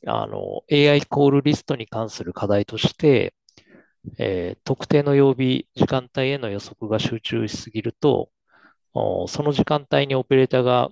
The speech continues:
この全ての対象者へ電話できないので、えー、まあ、ターゲットを絞る工夫が必要となるっていうのが課題です。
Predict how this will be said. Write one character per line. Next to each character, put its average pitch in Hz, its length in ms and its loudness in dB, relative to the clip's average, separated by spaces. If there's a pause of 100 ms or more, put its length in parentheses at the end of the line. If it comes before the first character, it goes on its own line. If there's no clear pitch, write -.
(120)
こ - 60 -14
の 113 300 -10
全 - 280 0
て 107 120 -6
の 80 260 -8 (140)
対 - 200 0
象 113 80 -4
者 87 160 0
へ 85 240 -8 (100)
電 120 120 0
話 107 80 -2
で - 80 -4
き 127 120 -10
な 104 100 -2
い 92 60 -6
の 80 120 -10
で、 82 320 -4 (560)
え 50 840 -4
ー、 - 40 -20 (640)
ま 156 120 0
あ、 - 40 -2
タ 151 160 2
ー 131 40 4
ゲ 117 80 0
ッ - 40 -8
ト - 160 -4
を 87 80 -4
絞 120 240 -2
る - 120 -6
工 - 120 -14 (260)
夫 - 20 -10
が 82 300 -2
必 - 220 -2
要 95 80 -6
と - 120 -10
な 98 100 -6
る 95 60 -8
っ - 80 -18
て - 100 -8
い 131 40 -12
う - 20 -8
の 165 60 -6
が - 220 -6 (100)
課 - 120 -8
題 - 300 -8 (1040)
で 82 100 -6
す。 - 400 -18